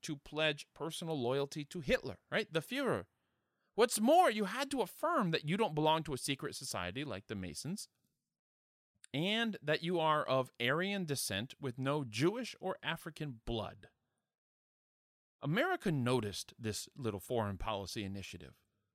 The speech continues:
At a meeting of the Friends back in nineteen thirty-four,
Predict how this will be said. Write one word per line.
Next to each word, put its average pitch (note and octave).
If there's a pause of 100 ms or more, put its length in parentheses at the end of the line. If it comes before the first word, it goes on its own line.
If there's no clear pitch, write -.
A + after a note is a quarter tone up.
(720)
At E3
a F#3+
meeting C4
of A3
the G3+
Friends F#3
back D#3+
in D3+
nineteen C#3+
thirty-four, A#2+